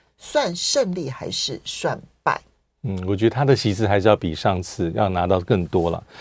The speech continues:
Speaker 2: 因为我们也是
Speaker 1: 这应该是起码的啦。
Speaker 2: 对，起码，而且因为，呃，这个国民力量，就是，呃，韩国保守派，其实在从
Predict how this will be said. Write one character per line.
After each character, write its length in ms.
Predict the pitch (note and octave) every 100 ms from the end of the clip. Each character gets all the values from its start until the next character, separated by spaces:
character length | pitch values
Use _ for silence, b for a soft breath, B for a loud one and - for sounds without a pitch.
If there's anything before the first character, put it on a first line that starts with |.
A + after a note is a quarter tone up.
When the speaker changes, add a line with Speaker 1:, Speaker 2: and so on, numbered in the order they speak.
| B -
Speaker 2:
因 120 | E3
为 60 |
我 40 | C#3
们 60 |
也 60 | G#2+
是 40 |
Speaker 1:
这 60 | B3+
应 40 |
该 40 | A#3
是 80 | C#3+
起 240 | C3+ B2+
码 120 | C#3
的 60 | G#2+
啦。 80 | F2
Speaker 2:
对， 60 |
起 140 | - G2+
码， 260 | G#2 E2 -
而 100 | B2
且 140 | C#3+
因 80 | E3
为， 200 | D#3 C3+ B B B B
呃， 360 | G#2+ G2+ F#2+ F#2
这 120 | D3
个 140 | B2+
国 180 | G#2+ A#2
民 220 | B2 C3+
力 140 | C3+ B2
量， 160 | A2+
就 100 | G#2+
是， 80 | G#2+ -
呃， 300 | - G#2 F#2+
韩 240 | F2 G2 G#2+
国 200 | G2 F#2
保 180 | G2+
守 180 | G#2 G2
派， 220 | D#2+ A#2
其 160 | F#2 G#2
实 140 | G2
在 260 | F2+ A#2 G#2
从 200 | F#2 -